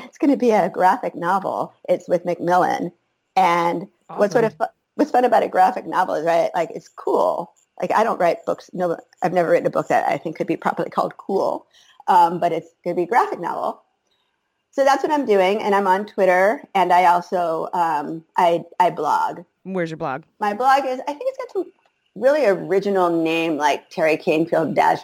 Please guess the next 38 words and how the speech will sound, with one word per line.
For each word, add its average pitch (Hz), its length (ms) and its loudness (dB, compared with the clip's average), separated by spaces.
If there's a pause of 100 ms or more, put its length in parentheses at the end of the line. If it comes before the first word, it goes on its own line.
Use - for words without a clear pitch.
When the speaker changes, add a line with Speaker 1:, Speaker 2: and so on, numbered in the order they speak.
(100)
Speaker 1:
blog. - 640 0 (200)
Let - 140 -10
me 160 120 -2
figure 269 260 -6
it 269 40 -6
out. 262 220 -4
Speaker 2:
<laughs> - 540 -14
Speaker 1:
I 208 80 4
mean, 214 100 4
it's 208 140 2
something 233 340 2
really, 170 420 2 (360)
you 180 100 -6
know, 160 80 -8
stunning. 156 480 -2 (140)
When, 214 200 2 (220)
when 190 160 2
I 185 100 4
first 240 340 0 (600)
opened 196 300 2
it 165 60 4
up, 160 180 4
I 156 80 2
didn't 170 220 -2
know 156 120 0
what 156 120 0
I 156 120 2
was 151 140 -6
gonna, 143 160 -6
it - 60 -14
was, 170 300 -2
yeah, 180 280 4 (180)
it's 202 160 -2
Terry 330 300 2
Canfield, 196 560 2
one 165 200 0
word, 156 240 -2
dash 160 240 4